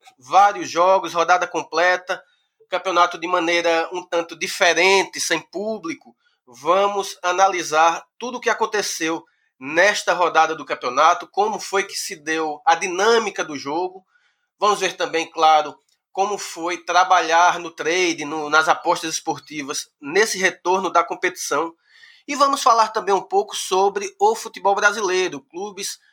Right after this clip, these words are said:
voltando a treinar, ainda sem data para retorno das competições. Será que vale a pena esse retorno ao treinamento? Será que, sem que ainda haja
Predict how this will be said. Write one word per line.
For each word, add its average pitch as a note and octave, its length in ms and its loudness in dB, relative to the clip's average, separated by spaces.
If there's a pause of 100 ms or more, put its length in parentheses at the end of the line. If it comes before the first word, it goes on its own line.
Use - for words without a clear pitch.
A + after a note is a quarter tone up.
(120)
voltando F#3 680 0
a F#3 60 4
treinar, E3+ 680 0 (220)
ainda A3 560 0
sem G3 560 -4 (300)
data F3 480 2
para F3+ 240 0
retorno F3+ 500 -6
das F3 180 2
competições. D3 680 -6
Será G3 200 0
que F#3+ 120 -10
vale F#3 280 4
a E3 60 4
pena F#3 480 -2
esse - 180 -8
retorno D#3+ 380 -4
ao D3 60 -2
treinamento? C#3 640 -6
Será E3 260 0
que, E3+ 300 -10 (460)
sem G#3+ 440 -2
que G#3 340 -12 (200)
ainda F#3 640 2
haja G3+ 360 -4